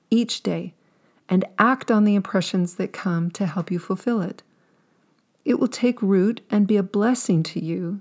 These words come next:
and those around you as you help light the world. There are a million ways that you can share your light this holiday season and beyond. Here are a few. Smile at someone. Give your neighbor a compliment.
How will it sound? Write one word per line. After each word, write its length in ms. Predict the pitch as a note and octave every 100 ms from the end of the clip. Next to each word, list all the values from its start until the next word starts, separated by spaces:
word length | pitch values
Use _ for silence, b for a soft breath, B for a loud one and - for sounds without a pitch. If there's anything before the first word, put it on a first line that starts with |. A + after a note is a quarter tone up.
| -
and 180 | G#3+ A3+
those 240 | A#3+ B3
around 460 | C4 G#3 F3 E3+ E3
you 240 | E3+ E3+ F3 b b b
as 220 | G3+ F#3+
you 140 | G#3 G3
help 420 | - G3+ A3+ -
light 340 | E3+ E3 -
the 80 | F#3+
world. 380 | F3 D#3+ F#3+ E3+ _ _ _ _ _ _ _ _ _ _ _ _ - _ -
There 200 | G#3+ G#3
are 40 | G#3+
a 40 |
million 480 | G3 G#3+ G#3+ A3 G#3
ways 460 | F3+ E3+ F3 - - A3
that 140 | G3
you 120 | G3
can 180 | F#3+ F#3+
share 340 | - F#3+ F3
your 200 | F3 E3+
light 340 | E3+ E3 E3 -
this 160 | E3+
holiday 380 | - F3 E3+ E3+
season 560 | E3 F3 E3+ G#3+ F#3+ F3+ -
and 240 | F#3+ G3+
beyond. 500 | G3+ G#3 A#3+ A#3 E3 - b b b b
Here 280 | _ A3+ A3
are 100 | G#3+
a 60 | G#3
few. 340 | A#3+ B3+ E3+ - _ _ _ _ _ _ _ -
Smile 600 | - - F3 D#3+ E3 E3+
at 120 | -
someone. 460 | - A3+ B3+ D4 D4 _ _ _ _ _ _ _ _ _ _ -
Give 180 | G3+ G3
your 120 | F#3
neighbor 380 | F3+ F3+ F3 E3
a 60 |
compliment. 540 | E3 F3 E3+ A3+ D4